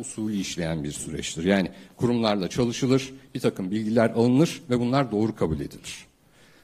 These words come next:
Biz bunun ilave olarak sağlamasını yapıyoruz. Gerçekten böyle bir şey var mı?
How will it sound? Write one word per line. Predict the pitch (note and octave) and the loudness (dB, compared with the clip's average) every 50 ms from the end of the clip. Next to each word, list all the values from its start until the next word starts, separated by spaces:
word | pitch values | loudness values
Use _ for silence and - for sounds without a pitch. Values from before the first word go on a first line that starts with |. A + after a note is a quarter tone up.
| _ _ _ _ | _ _ _ _
Biz | - C3 G3 A3+ G#3+ - C3 B2 | 0 4 4 4 4 2 0 0
bunun | B2+ A#2 A2+ C#3+ F#3 F3+ - - - | 2 2 2 2 0 -2 -8 -8 -4
ilave | B2 A#2+ C3 B2+ C3+ D3 E3+ | 0 2 4 4 2 2 2
olarak | C#3+ A#2 A#2 A#2+ C#3+ C#3+ - | 0 0 0 0 0 -2 -2
sağlamasını | - A#2+ G2 F#2+ F2+ F2 F2 E2 - - - F2 | -2 0 0 0 0 -2 -6 -8 -8 -8 -6 -6
yapıyoruz. | D2+ - - D2 D2+ - - - | -6 -6 -4 -6 -6 -6 -4 -2
Gerçekten | A2+ A#2 A2+ - G#2+ - - F2+ E2+ E2+ | -2 -2 0 -2 -6 -6 -4 -4 -2 0
böyle | E2+ E2 E2 D#2+ | 0 -2 -2 -2
bir | D#2 | -4
şey | D2+ - - F2 D#2 | -6 -4 -4 -2 0
var | F2 G2 G#2 | 2 2 2
mı? | A2 B2+ C#3 | 2 2 0